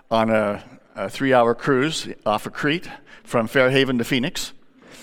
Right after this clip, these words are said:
and, uh, but the wind blew in, and it became a fourteen-day,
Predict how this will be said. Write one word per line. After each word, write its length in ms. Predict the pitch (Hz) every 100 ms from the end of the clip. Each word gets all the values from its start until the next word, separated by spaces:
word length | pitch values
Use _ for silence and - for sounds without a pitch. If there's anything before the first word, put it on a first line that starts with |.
| - -
and, 520 | 123 120 113 117 110 110
uh, 300 | 110 107 101
but 640 | 120 113 101 - _ -
the 340 | 113 113 110
wind 300 | 107 151 165
blew 200 | 139 131
in, 200 | 127 190
and 260 | - 117 117
it 80 | -
became 300 | 120 131 117
a 40 |
fourteen-day, 2000 | - 143 143 - - 135 131 131 131 127 - - _ - 107 117 117 117 117 113